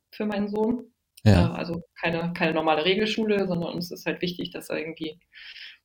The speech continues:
Speaker 1: ja, die Schule ein bisschen alternativ ist, so alternative Lernformen und das ist jetzt ein anderes <laughs> Thema, das
Speaker 2: Ja, ja,
Speaker 1: vertiefe
Speaker 2: ja.
Speaker 1: ich jetzt nicht. <laughs> Ähm, genau, und dann, äh, habe ich mir halt eine Schule hier in der Nähe angeguckt und dann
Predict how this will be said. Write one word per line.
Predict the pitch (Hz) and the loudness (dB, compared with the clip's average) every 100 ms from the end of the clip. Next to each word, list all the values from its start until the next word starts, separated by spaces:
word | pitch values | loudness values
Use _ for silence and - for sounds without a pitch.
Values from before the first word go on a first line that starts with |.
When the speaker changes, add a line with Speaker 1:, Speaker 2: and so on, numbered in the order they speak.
| _ _ | _ _
Speaker 1:
ja, | 139 131 - | -4 -4 -6
die | |
Schule | 185 226 208 | -2 2 4
ein | |
bisschen | 196 - 170 | 4 2 2
alternativ | - 175 175 175 269 269 | 2 2 -2 0 0 2
ist, | 226 - | 0 -2
so | - | -2
alternative | 175 170 165 175 156 | 0 -2 -4 -4 0
Lernformen | 170 196 - 175 175 175 | 0 0 2 2 2 2
und | 175 - - - _ _ _ - - - | 0 -6 -12 -12 _ _ _ -20 -20 -16
das | - | -12
ist | - - | -8 -4
jetzt | 143 - | -4 2
ein | |
anderes | 156 185 208 - | 4 6 4 6
<laughs> | |
Thema, | 240 240 254 285 277 - | 10 12 12 8 6 6
das | 98 | 10
Speaker 2:
Ja, | 107 110 | 10 12
ja, | 107 | 12
Speaker 1:
vertiefe | - | 10
Speaker 2:
ja. | - - | 6 0
Speaker 1:
ich | |
jetzt | - - - | -6 -8 2
nicht. | 95 85 123 - - 90 | 6 10 10 8 8 6
<laughs> | - - - - - - 247 - | 4 0 -2 -2 -2 -2 -4 0
Ähm, | 240 233 226 220 214 214 214 - - | 8 10 10 8 4 0 -2 -10 6
genau, | 208 190 165 165 | 8 10 10 10
und | 180 | 6
dann, | 190 196 202 | 2 2 -2
äh, | 165 190 185 185 185 180 - _ | 0 2 2 2 2 -2 -4 _
habe | - 190 | -4 -2
ich | 190 | 0
mir | 180 | 2
halt | 180 175 | 2 2
eine | 175 | -4
Schule | - 190 180 | -4 0 0
hier | 170 | 0
in | |
der | 156 | 0
Nähe | 196 226 | 4 4
angeguckt | 196 185 190 202 196 - | 4 2 -2 -2 -2 -4
und | 160 | -6
dann | 156 156 175 | -6 -8 -14